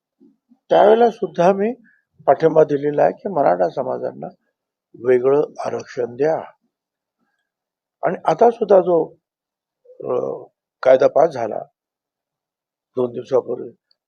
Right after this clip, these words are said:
त्यामध्ये सुद्धा तेच आहे की मराठा समाजाला स्वतंत्र आरक्षण देण्यात आलेलं आहे. मला असं वाटतं की हे झाल्यानंतर सुद्धा आंदोलन करायचं काही कारण आहे असं मला काही वाटत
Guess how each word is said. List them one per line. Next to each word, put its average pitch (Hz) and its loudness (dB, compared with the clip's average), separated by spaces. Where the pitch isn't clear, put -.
त्यामध्ये 190 2
सुद्धा 220 0
तेच 226 0
आहे 120 0
की 135 -12
मराठा 147 -6
समाजाला 135 -10
स्वतंत्र 208 2
आरक्षण 139 2
देण्यात 127 0
आलेलं 101 -8
आहे. - -16
मला 208 -4
असं 202 -4
वाटतं 190 -2
की 180 -6
हे 208 2
झाल्यानंतर 160 -2
सुद्धा 135 -2
आंदोलन 165 0
करायचं 131 -6
काही 160 -2
कारण 147 4
आहे 220 6
असं 190 0
मला 190 2
काही 180 4
वाटत 123 -2